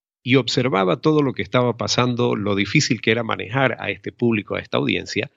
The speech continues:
y le tocó a ella. Cuando ella, eh, expuso su tema, ella no aguantó y explotó. Y dijo, "Bueno, chicos, a ver, ¿me escuchan?". Y realmente reventó. Cuando ella terminó, obviamente que la reacción de los muchachos,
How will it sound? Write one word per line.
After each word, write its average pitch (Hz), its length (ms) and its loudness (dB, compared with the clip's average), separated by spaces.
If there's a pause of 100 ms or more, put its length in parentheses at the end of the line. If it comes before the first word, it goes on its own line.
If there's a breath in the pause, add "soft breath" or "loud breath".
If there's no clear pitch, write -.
(420 soft breath)
y 143 100 6
le 151 120 8
tocó 147 320 4
a 131 100 4
ella. 90 340 -2
Cuando 151 300 4
ella, 226 420 2
eh, - 320 -10
expuso 117 560 2
su 107 160 -2
tema, 123 380 0
ella 131 240 2
no 120 200 0
aguantó 110 540 0
y 90 140 -2
explotó. 78 720 -8
Y 78 60 -10
dijo, 117 140 -2
"Bueno, 160 240 0
chicos, 156 400 4
a 127 80 6
ver, 151 240 6
¿me 135 120 -2
escuchan?". 147 640 2
Y 113 140 -4 (840 loud breath)
realmente 135 640 4
reventó. 87 500 -4
Cuando 196 260 2
ella 208 180 4
terminó, 107 680 0
obviamente 110 540 0
que 107 80 -4
la 92 120 -6
reacción 113 920 0
de 101 120 -6
los 92 200 -10
muchachos, 113 600 -2